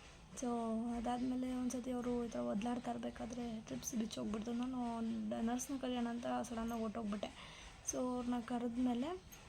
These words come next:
ಆ, ಕರ್ಕೊಂಡು ಬಂದೆ. ಅವರು ನೋಡಿ ಇದೇ ಥರ ಶೇಕ್ ಮಾಡ್ತಾನೇ ಇದ್ದಾರೆ,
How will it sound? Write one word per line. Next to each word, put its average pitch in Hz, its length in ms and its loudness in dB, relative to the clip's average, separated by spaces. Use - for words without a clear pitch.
ಆ, 254 140 4
ಕರ್ಕೊಂಡು 254 360 2
ಬಂದೆ. 254 240 4
ಅವರು 262 400 2
ನೋಡಿ 247 200 4
ಇದೇ 247 160 0
ಥರ 254 120 0
ಶೇಕ್ 247 300 0
ಮಾಡ್ತಾನೇ 233 500 4
ಇದ್ದಾರೆ, 226 380 2